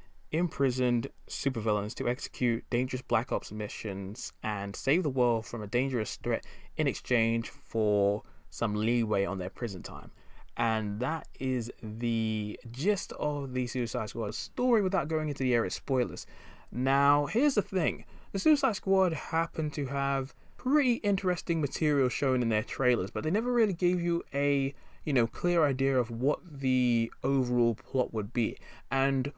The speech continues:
while I don't need the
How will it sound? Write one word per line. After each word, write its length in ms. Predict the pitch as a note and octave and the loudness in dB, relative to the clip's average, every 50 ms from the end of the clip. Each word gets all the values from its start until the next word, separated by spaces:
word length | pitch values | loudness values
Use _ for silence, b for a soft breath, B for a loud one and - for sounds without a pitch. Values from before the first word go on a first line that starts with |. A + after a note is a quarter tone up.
| - - | -14 -10
while 380 | - A#2+ C3 C#3+ E3+ F#3 F#3 F3 | -2 4 6 8 8 8 8 6
I 180 | A#2+ D#3 D#3 | 4 2 2
don't 460 | C#3+ C#3 C#3 C3 G2 A2 A2+ A#2+ C3 C#3+ | 2 2 0 0 0 -2 -2 -2 -2 -2
need 400 | D3 C#3+ C3+ A#2+ A2+ A2 G#2+ - b b b b b b b - - - - - - - - | 0 0 0 0 0 -2 -4 -6 b b b b b b b -16 -18 -20 -20 -20 -20 -14 -8
the 760 | C3 B2+ B2 A#2+ A#2+ A#2 A#2 A2+ A2 A2 G#2+ G#2+ - F#2 - | 0 2 4 6 6 6 4 4 2 2 0 -2 -4 -6 -8